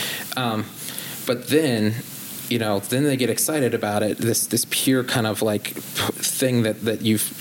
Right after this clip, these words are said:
shown them that's in their heart, because it's like, "Yes, this connects to my brand.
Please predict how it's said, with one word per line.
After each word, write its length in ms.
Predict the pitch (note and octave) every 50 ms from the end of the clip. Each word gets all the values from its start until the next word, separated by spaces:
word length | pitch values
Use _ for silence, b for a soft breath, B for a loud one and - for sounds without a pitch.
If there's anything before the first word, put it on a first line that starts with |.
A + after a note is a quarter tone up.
| - -
shown 380 | - - - - B2 B2 A#2+
them 160 | A#2 A2 G#2+ G#2
that's 200 | G2 G2+ - -
in 120 | A2+ A2+
their 140 | A2 G#2+ G2+
heart, 360 | - - C3 B2+ A2+ - -
because 280 | - G#2+ - - G#2+ F#2+
it's 140 | G#2+ - -
like, 200 | - - - -
"Yes, 240 | B2 C3 B2+ - -
this 180 | - A#2+ A#2 -
connects 340 | - - A#2+ A#2+ A#2 - -
to 80 | -
my 140 | A2 G#2 G#2
brand. 520 | G2+ - A#2+ B2 C3 B2 A2+ G#2+ G2+ G2+